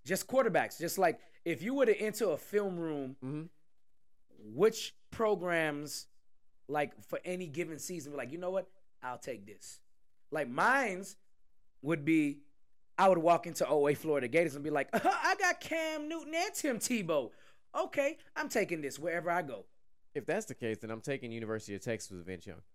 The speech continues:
Speaker 1: Who was Vince Young's backup? Colt McCoy.
Speaker 2: Yeah.
Speaker 1: I didn't even think about that. Hey, y-,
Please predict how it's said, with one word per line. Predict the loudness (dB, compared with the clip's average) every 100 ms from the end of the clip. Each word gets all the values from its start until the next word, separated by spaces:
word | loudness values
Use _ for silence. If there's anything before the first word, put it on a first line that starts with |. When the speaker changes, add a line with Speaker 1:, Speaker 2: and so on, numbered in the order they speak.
| -20 -20 -20 -20 -20 -20 -20 -20 -20 -20 -20 -20 -10
Speaker 1:
Who | -8
was | -6
Vince | -6 -6
Young's | -6
backup? | -4 -6 -6 -14 -16 -20 -10
Colt | -8
McCoy. | -8 -14 -16 -18 -18 -16
Speaker 2:
Yeah. | -16 -18 -20 -20 -20 -20 -20 -20 -20 -20 -2
Speaker 1:
I | 4
didn't | 4 4
even | -4 0
think | 2 2
about | 2 2 0
that. | -8 -10 0
Hey, | 8 10 10 4 -8 -14
y-, | -12